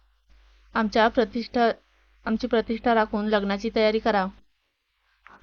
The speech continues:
आम्हाला कोणत्याही प्रकारची कमी नकोय," जयवंत देशमुख सांगतात.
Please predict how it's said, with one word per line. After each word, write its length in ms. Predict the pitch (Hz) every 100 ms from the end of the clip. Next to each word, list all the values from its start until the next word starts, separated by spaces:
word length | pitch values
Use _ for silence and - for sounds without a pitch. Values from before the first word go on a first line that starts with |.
| _ _ -
आम्हाला 360 | 202 202 196
कोणत्याही 380 | - 220 202 214
प्रकारची 560 | 220 202 202 196 208 220
कमी 280 | 220 196
नकोय," 340 | 202 196 190 170 _ _ _ _ _ _ _ _
जयवंत 420 | 202 208 190 190 208
देशमुख 400 | 202 202 202 202
सांगतात. 300 | 196 190